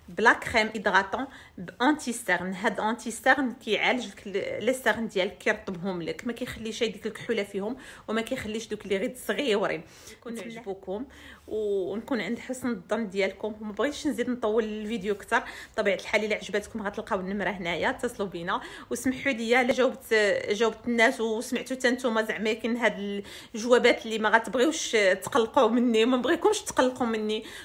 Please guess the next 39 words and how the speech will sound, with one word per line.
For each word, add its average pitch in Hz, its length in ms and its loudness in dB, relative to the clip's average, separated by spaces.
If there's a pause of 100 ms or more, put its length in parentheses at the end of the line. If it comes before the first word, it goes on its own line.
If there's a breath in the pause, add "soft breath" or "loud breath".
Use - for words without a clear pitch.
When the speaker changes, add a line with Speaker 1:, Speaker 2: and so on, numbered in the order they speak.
Speaker 1:
وتسمعوا 208 840 -2
مني 220 220 0
شي - 160 -6
كلام 208 200 0
اللي 208 140 -4
خايب، 254 260 0
ولكن 285 260 0
راه 226 120 4
كنحاول - 360 2
انني 226 320 -2
نجاوب 233 260 0
حتى - 180 -2
الناس 233 380 2
زعما 190 180 -2
كاين 240 160 -4
بطريقه 240 380 4
اللي 240 180 2
زوينه، 220 360 2
راه 240 80 6
حيت 294 200 -4
انا 311 220 4
طبيعتي 269 400 0
هكايا. 202 500 0 (360 loud breath)
راه 208 60 2
حتى - 200 4
واحد 294 240 2
ملي 269 100 2
كيجي 269 260 0
كيضرني 262 420 2
مباشره، 277 640 4 (400 loud breath)
آه، 220 640 4
حتى - 180 4
كنجاوبو، 339 500 10
كنجاوبو 320 420 6
زعما 247 240 4
بالتي 269 440 6
هي 254 280 4
احسن 262 340 2
وصافي. 180 440 -2